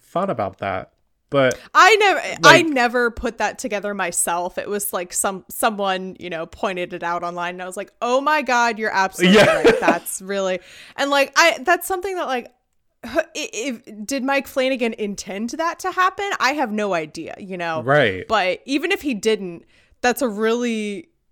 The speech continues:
Speaker 2: cool interpretation to, to look at it, to be like, the children are the stages of grief. And you
Speaker 1: Yeah.
Speaker 2: move through them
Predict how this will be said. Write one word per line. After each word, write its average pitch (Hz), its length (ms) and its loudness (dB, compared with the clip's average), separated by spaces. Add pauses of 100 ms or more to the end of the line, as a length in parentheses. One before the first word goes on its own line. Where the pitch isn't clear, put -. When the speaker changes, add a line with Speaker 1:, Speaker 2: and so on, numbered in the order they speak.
(240)
Speaker 2:
cool 240 520 0
interpretation 185 1120 -8
to, 170 380 -8
to - 160 -8
look 180 300 -6
at 156 160 -4
it, 156 120 -14
to 220 120 -8
be 175 160 -6
like, 165 320 -8
the 190 200 -4
children 247 540 -2
are 196 340 -2
the 180 120 -8
stages 175 560 -6
of 160 180 -8
grief. 151 280 -8
And 120 80 -6
you 120 60 2
Speaker 1:
Yeah. 117 400 4
Speaker 2:
move 226 300 -2
through 208 460 -6
them 165 400 -8